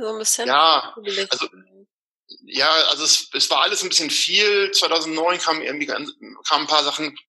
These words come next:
Speaker 2: paar Faktoren zusammen, wo ich
Speaker 1: Mhm.
Speaker 2: dann plötzlich so ein bisschen, so eine, so ein bisschen Anti-Berlin war.
Speaker 1: Ja.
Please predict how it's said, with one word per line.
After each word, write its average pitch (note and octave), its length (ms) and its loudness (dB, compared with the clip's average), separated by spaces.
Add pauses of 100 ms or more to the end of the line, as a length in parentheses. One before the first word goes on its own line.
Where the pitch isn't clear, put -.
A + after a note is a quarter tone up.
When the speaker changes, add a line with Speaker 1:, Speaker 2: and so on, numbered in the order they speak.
(100)
Speaker 2:
paar D3+ 160 -2
Faktoren D#3 400 0
zusammen, D3 460 2
wo D3 100 -2
ich C3+ 80 -2
Speaker 1:
Mhm. - 40 -2
Speaker 2:
dann C#3+ 100 -2
plötzlich - 300 -8
so C#3 80 -4
ein C#3 80 -8
bisschen, C3+ 320 0
so C3+ 80 -4
eine, C3 200 -2
so - 80 -10
ein C3 80 -10
bisschen - 280 -2
Anti-Berlin C#3 680 -4
war. A#2+ 320 -4
Speaker 1:
Ja. G3+ 220 2